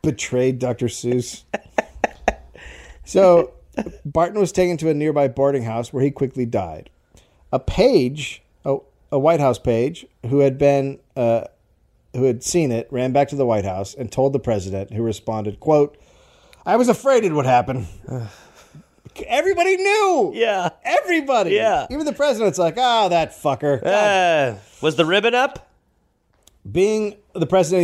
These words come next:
Speaker 1: the United States, he naturally told the page to flee instead of being a witness. <laughs>
Speaker 2: Okay. Interesting.
Speaker 1: Quick, get out of here, kid.
Speaker 2: Well, change your name and move.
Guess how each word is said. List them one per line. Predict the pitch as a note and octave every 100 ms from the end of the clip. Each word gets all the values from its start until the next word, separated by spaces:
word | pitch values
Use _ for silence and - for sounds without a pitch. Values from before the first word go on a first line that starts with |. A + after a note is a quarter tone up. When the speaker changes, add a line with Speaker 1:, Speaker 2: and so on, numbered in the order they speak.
| D#3
Speaker 1:
the |
United | D#3 E3
States, | - C#3+ C3+ -
he | -
naturally | D#3 D3+ D#3+ - F3 D3+
told | - C#3
the | B2+
page | A2+ B2+ B2 A#2+ -
to | C3+ C3
flee | - C3+ A#2+ G#2+ G#2 A2 _
instead | - G#2 - A2+
of | G#2
being | A2 G2+
a |
witness. | G2+ G2+ G2+ - - -
<laughs> | - - - A5+
Speaker 2:
Okay. | - - - - D#3 G3+ F#4+ - - -
Interesting. | D3+ C#3 D3 C4 D#3+
Speaker 1:
Quick, | D#3
get | A3+
out | C#4+ A#3+
of |
here, | F3 E3+
kid. | E3 D#3+ C#3+ -
Speaker 2:
Well, | F#3 A#3+ B3+
change | A#3+ - C#4 C4+
your | C4
name | D4+ D4 C4
and | A#3+
move. | C4+ A#3+ D3 G#2+